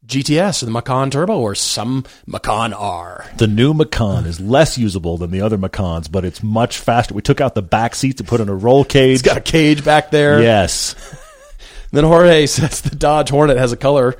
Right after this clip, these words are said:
Speaker 1: called Acapulco Gold, being that this is a family-friendly show.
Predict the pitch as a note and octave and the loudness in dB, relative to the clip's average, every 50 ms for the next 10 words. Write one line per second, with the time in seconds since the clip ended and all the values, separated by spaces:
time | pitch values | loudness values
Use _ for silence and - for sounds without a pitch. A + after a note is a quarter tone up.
0 | - - - B2+ B2+ A#2+ A2 - - A#2+ D3+ D#3+ - - D#3+ D3 D3 C3+ A#2 A2+ | -8 -6 -2 0 0 0 -2 -6 -8 -8 -8 -8 -6 -6 -6 -6 -6 -8 -4 0
1 | C#3 E3 D3 A#2+ C3+ E3 E3 - - - - - - - - _ _ A#2 A#2 A2 | 2 2 4 4 2 0 -4 -10 -16 -20 -20 -20 -20 -20 -20 _ _ -4 -2 -2
2 | A2 - - B2 A#2 A2 G#2+ G#2 - A#2 A#2 A2+ A2 G#2 - A2+ A2 G#2+ G2 - | -2 -2 -2 -4 -2 -4 -4 -2 -2 -2 -2 -2 -4 -6 -6 -6 -6 -6 -6 -4
3 | - - C#4+ C#3 C3+ D3 | -2 0 2 2 2 2